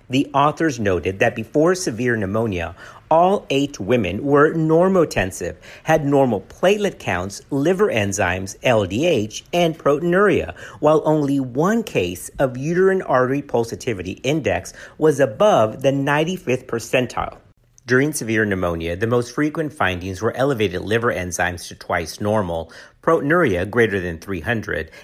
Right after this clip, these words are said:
and hypertension. Now, after recovery from severe pneumonia, hypertensive therapy was no longer required in all cases, and only one woman who had presented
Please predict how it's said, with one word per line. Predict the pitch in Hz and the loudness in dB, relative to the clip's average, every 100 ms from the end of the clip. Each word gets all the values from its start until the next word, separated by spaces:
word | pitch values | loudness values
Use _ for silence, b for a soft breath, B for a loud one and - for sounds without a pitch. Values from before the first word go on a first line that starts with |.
| - | -4
and | 156 | -2
hypertension. | 147 151 156 - 95 - - - _ | 2 0 0 -6 -6 -8 -12 -18 _
Now, | 120 120 - | -4 -4 -2
after | 131 143 - 160 | -2 -2 -2 -4
recovery | 151 - 101 90 | -4 -2 -2 -2
from | 101 101 90 | -6 -6 -8
severe | 98 90 92 | -6 -2 -2
pneumonia, | 90 85 82 80 80 82 B B B | -2 -6 -6 -6 -8 -8 B B B
hypertensive | 147 160 165 - 123 113 95 | -2 0 -2 -4 -6 -4 -6
therapy | - 110 104 98 95 | 0 0 0 -4 -6
was | 120 139 | -4 -4
no | 139 139 175 | -2 0 2
longer | 170 123 107 98 | 2 2 0 -2
required | 107 113 107 98 113 | -4 -2 0 2 2
in | 135 | 2
all | 147 170 | 2 2
cases, | 196 101 90 - 85 - - B - | 0 -4 -6 -8 -12 -14 -18 B -4
and | 160 | -2
only | 165 160 151 | 0 0 0
one | 143 127 180 220 180 | -2 -2 -2 0 2
woman | 143 95 90 | 2 2 -4
who | 110 139 | -2 0
had | 127 | 0
presented | 117 101 151 170 98 92 | -4 -2 -2 -2 -4 -6